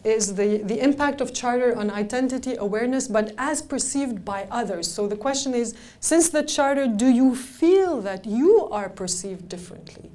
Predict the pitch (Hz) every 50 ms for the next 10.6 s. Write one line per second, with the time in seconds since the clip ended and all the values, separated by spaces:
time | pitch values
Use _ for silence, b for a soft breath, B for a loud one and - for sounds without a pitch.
0 | B B B B B B B B B B B B B - 214 214 208 208 208 202
1 | - - - - - 202 196 185 185 180 180 175 170 - - - - _ _ _
2 | _ _ _ _ _ _ - 226 240 254 254 - 320 330 403 392 - 381 359 311
3 | 247 254 254 240 226 240 233 196 240 240 208 196 220 220 220 220 220 202 180 175
4 | 156 156 156 160 180 - - - 196 202 196 - 202 185 170 - 190 180 - -
5 | - 185 185 180 180 175 _ _ - 185 180 170 170 - - 170 165 - _ _
6 | _ _ _ b b b b b b - - 208 208 202 202 202 - - 240 240
7 | 208 - - - - 247 - 240 269 311 302 294 269 262 233 226 226 226 240 262
8 | - 254 240 - - 226 220 220 220 226 214 208 196 170 151 151 208 208 208 208
9 | - - - 320 339 320 262 233 226 262 302 330 320 311 233 247 233 226 208 208
10 | 196 196 202 202 214 214 214 202 180 175 180 B